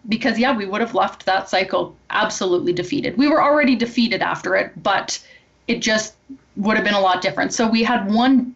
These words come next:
decent embryo out of that. They did transfer that embryo.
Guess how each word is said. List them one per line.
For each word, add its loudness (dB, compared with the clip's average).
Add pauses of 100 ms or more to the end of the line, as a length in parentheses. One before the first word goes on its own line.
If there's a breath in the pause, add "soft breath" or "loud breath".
decent 2
embryo 2
out 2
of -4
that. 0 (420 loud breath)
They 2
did 0
transfer 2
that 2
embryo. 2